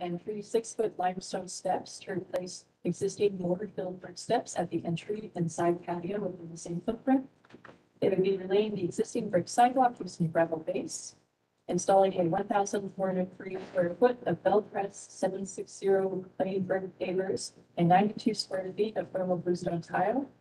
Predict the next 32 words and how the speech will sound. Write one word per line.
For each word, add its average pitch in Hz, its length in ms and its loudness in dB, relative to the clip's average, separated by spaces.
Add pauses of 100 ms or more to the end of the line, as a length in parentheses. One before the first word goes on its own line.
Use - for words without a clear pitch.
(240)
with - 140 0
a 175 40 -6
permeable 208 520 4
gravel 170 320 2
base - 380 0
and 170 100 -4
gravel 165 260 2
screening 190 460 -2
to 170 140 -12
be 170 100 -2
used 170 240 4
in 170 80 2
all 156 160 0
joints. - 600 -2 (460)
They 196 60 4
would 185 140 4
be 190 160 2
installing 185 560 2
hundred 208 240 2
sixty-seven 180 720 0
feet 233 160 2
of 180 180 4
six-inch - 680 -2
cut 165 200 0
limestone - 600 -2
wall 185 420 4
as 165 200 2
tile 180 340 0
edging 202 340 -4
and 165 180 -4
landscape 175 460 0
border. 233 340 2